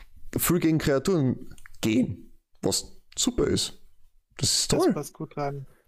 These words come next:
Speaker 2: Was, finde ich, auch wunderbar reinpasst, sind zwei Sachen. Ähm, Spark Double, was man
Speaker 1: Mhm.
Speaker 2: bei dem immer wieder vergisst. Also Spark Double, ähm, drei unbestimmte Abwehr, Illusion null null und man kann im Endeffekt ihn als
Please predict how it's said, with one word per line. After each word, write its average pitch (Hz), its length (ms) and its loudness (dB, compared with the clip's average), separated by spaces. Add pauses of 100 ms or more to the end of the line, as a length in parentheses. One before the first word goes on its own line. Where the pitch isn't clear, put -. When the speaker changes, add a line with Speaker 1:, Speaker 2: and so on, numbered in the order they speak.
(260)
Speaker 2:
Was, 156 220 0
finde 165 180 0
ich, 160 60 4
auch 156 180 4
wunderbar 165 460 2
reinpasst, 147 580 0
sind 143 220 -4
zwei 139 180 0
Sachen. 165 460 -4 (180)
Ähm, 143 260 0
Spark 139 340 -4
Double, 160 300 -2 (680)
was 123 180 4
man 123 140 6
Speaker 1:
Mhm. 175 40 4
Speaker 2:
bei 156 60 4
dem 151 180 -2
immer 160 240 0
wieder 156 160 2
vergisst. 160 520 -2
Also 139 180 -2
Spark 139 300 0
Double, 143 420 -2 (120)
ähm, 135 380 -4
drei 139 200 -2
unbestimmte 151 580 -4 (320)
Abwehr, 160 180 0 (680)
Illusion 156 580 -2
null 151 180 0
null 165 320 0
und 143 240 -6
man 143 120 -2
kann 143 200 -2
im 139 80 -4
Endeffekt - 560 -6
ihn 139 400 -4
als 131 240 -4